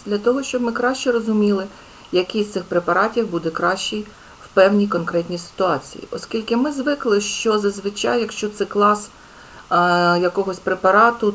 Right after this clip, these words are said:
то і, в принципі, препарати майже однакові, можуть використовуватись у фактично одних і тих самих ситуаціях. Але насправді це не зовсім так, кожен препарат має свої особливості.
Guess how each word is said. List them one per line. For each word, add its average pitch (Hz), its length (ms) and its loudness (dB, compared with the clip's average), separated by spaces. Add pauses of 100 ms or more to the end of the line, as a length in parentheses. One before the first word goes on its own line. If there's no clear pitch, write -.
(100)
то 185 300 0 (440)
і, 185 80 -4
в 175 40 -6
принципі, 202 460 2
препарати 185 640 4
майже 170 400 2
однакові, 190 600 2
можуть 175 340 -4
використовуватись 175 1040 -2
у 175 340 2
фактично 180 720 -4
одних 175 300 -4
і 185 40 -6
тих 175 180 -4
самих 156 300 -6
ситуаціях. 226 720 0 (580)
Але 220 240 6
насправді 262 580 2
це 208 180 0
не 208 100 4
зовсім 185 500 -2
так, 240 260 4 (120)
кожен 202 280 -2
препарат 180 400 -2
має 170 220 -2
свої 170 240 0
особливості. 220 880 2